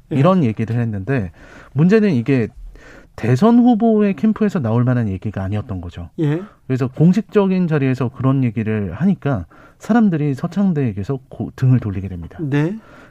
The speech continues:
Speaker 2: 그리고 김은범 역시 창대에게 실망하게 되고요.
Speaker 1: 네.
Speaker 2: 그리고 이 창대에게 그, 그 당-, 그 당시 이제 중앙정보부죠.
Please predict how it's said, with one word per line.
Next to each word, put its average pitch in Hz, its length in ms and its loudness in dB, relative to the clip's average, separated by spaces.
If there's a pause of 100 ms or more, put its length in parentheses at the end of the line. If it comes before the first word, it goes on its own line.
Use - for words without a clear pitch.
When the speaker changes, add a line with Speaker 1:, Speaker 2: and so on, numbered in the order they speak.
Speaker 2:
그리고 127 480 2 (320)
김은범 135 460 4
역시 92 280 -6
창대에게 147 720 -2 (1200)
실망하게 165 580 2
되고요. 87 300 -8 (100)
Speaker 1:
네. 135 220 -4 (540)
Speaker 2:
그리고 131 460 0 (440)
이 143 260 2
창대에게 110 920 0 (160)
그, 87 420 -6 (1300)
그 120 120 -2
당-, 143 180 2
그 123 140 0
당시 151 240 4
이제 101 120 -4
중앙정보부죠. 110 840 0